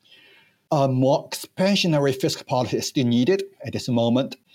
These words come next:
because the Chinese economy is still growing below potential, the unemployment rate is still elevated. But however, the local government <laughs> already have it in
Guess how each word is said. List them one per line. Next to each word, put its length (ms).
because 400
the 40
Chinese 300
economy 380
is 60
still 200
growing 360
below 360
potential, 720
the 80
unemployment 600
rate 120
is 100
still 320
elevated. 640
But 80
however, 580
the 80
local 300
government 600
<laughs> 140
already 440
have 260
it 180
in 180